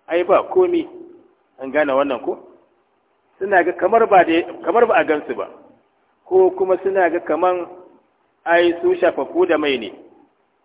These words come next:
Ko da ko sun san saɓa ma Allah suke yi. An gane wannan? Allah ya kare mu. Da yawa daga cikin mutane fa, wasu abin da suke na saɓan Allah, sun yadda bakar zai ci saɓan Allah ne, amma haka kurin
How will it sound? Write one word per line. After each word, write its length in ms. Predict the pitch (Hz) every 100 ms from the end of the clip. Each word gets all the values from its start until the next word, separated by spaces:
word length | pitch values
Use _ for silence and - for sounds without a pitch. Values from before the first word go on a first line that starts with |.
| -
Ko 260 | 196 214
da 260 | 208 202 180
ko 200 | - 160
sun 140 | 156 156
san 140 | 165
saɓa 240 | 160 170 147
ma 80 | 131
Allah 220 | 139 135 123
suke 160 | 131
yi. 240 | 113 101 - - _ _ _ _ _ _ _ _ _ _ _ _ _
An 80 | 131
gane 220 | 143 165
wannan? 280 | 160 175 190 - - - - _ _
Allah 240 | 127 127 107
ya 60 |
kare 300 | - 147 113
mu. 100 | 90 80 - - _ _ _
Da 60 | 104
yawa 300 | 143 180 170
daga 220 | 147 139
cikin 320 | 135 - 151
mutane 500 | 143 139 135 117 104 92
fa, 160 | 92 - - - _ _ _ _ _ _
wasu 220 | 147 175 -
abin 340 | 214 208 190 220
da 80 | 185
suke 240 | 170 - 156
na 80 | 165
saɓan 380 | 165 135 139 139
Allah, 300 | 147 139 104 - - - _ _ _ _
sun 220 | 180 220 220
yadda 320 | 196 - 147
bakar 300 | 185 208 196 160
zai 120 | 165
ci 60 | 185
saɓan 300 | 156 131 151
Allah 280 | 151 160 127
ne, 120 | 95 - - - - _ _ -
amma 200 | 320 339
haka 200 | 214 -
kurin 320 | - 262